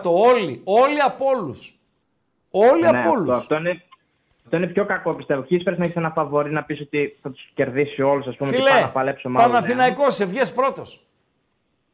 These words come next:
Speaker 2: Βγες
Speaker 1: Αυτό,
Speaker 2: πρώτος.
Speaker 1: τα είπες όλα.
Speaker 2: Τελειώσαμε.
Speaker 1: Τα είπες όλα.
Speaker 2: Τελειώσαμε, Πασχαλάκο. Ευχαριστώ.
Speaker 1: Έγινε. Φιλιά,
Speaker 2: Καλό βράδυ,
Speaker 1: bye.
Speaker 2: καλό βράδυ. Σέντερφορ δεν πήρες όμως, φίλε του, του Παναθηναϊκού.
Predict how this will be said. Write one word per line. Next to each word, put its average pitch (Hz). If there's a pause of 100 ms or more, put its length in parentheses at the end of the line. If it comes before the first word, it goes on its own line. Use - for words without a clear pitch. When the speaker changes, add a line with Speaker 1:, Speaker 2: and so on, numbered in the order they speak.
Speaker 2:
Βγες 240
Speaker 1:
Αυτό, -
Speaker 2:
πρώτος. 349
Speaker 1:
τα 123
είπες 131
όλα. 123 (200)
Speaker 2:
Τελειώσαμε. 247
Speaker 1:
Τα 120
είπες 98
όλα. 113
Speaker 2:
Τελειώσαμε, 262
Πασχαλάκο. 240
Ευχαριστώ. 208 (160)
Speaker 1:
Έγινε. 139 (120)
Φιλιά, 135
Speaker 2:
Καλό 240
βράδυ, 247
Speaker 1:
bye. 120
Speaker 2:
καλό 226
βράδυ. 247
Σέντερφορ 226
δεν 214
πήρες 143
όμως, 101 (360)
φίλε 165
του, 139
του 131
Παναθηναϊκού. 117